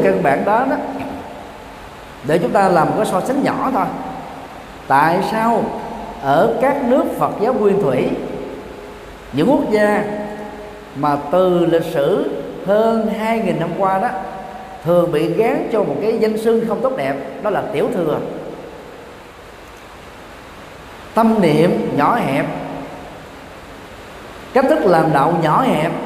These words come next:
phương tiện chuyên chở nhỏ hẹp, à, chấp ngã cao, mà có số lượng dân số Phật tử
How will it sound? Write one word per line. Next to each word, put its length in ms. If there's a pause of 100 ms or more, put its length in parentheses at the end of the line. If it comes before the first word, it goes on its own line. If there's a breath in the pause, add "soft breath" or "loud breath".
(1300)
phương 240
tiện 320 (240)
chuyên 240
chở 140
nhỏ 260
hẹp, 280 (1800)
à, 120
chấp 260
ngã 140 (100)
cao, 300 (520)
mà 80
có 220
số 280
lượng 500 (440)
dân 300
số 320 (100)
Phật 120 (140)
tử 300